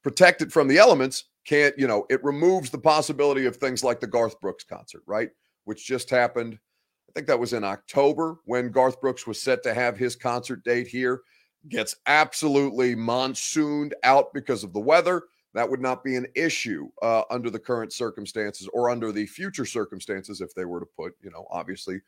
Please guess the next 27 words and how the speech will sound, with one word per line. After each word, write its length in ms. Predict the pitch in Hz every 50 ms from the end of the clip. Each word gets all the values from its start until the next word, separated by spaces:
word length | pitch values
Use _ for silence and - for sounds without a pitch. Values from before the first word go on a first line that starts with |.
| _ _ _ _ _ -
either 160 | - - 78
a 140 | 80 73 73
retractable 640 | - - - - 113 117 127 123 - 135 117 131 127
roof 240 | 131 143 139 131 -
on 140 | 135 127 131
the 60 | 131
thing 340 | 123 - 131 135 135 135 -
or 340 | - - 104 104 104 104 - _ _ _ _ _ -
just 180 | 107 104 -
go 160 | - 117 110
ahead 220 | 110 98 107 107 101
and 180 | 101 101 92
dome 240 | 85 110 107 110 110
it 80 | 107 104
all 300 | 104 98 95 98 101 131
up. 260 | 151 - - - _ _ _ _ _ _ _
Um, 260 | - 135 139 135 131 131 117
revenue 440 | 123 139 151 165 165 175 175 180 180
for 140 | - 160
Keelan 360 | 135 - 156 156 147 135 123 123
Watson, 580 | 127 135 151 165 180 - - 208 214 220 214 - _ -
you 140 | - 151 165
know, 240 | 160 151 151 - - _ _ _ _ _ - -
<sighs> 1040 | - - - - - - _ _ _ _ _ _ _ _ _ _ _ _ _ _ -
there 300 | - 170 185 202 208 202
are, 340 | 190 185 185 180 185 - - - _ _ _ _ _ _ _ _ _ _ - - - - - _ -
it 120 | 165 165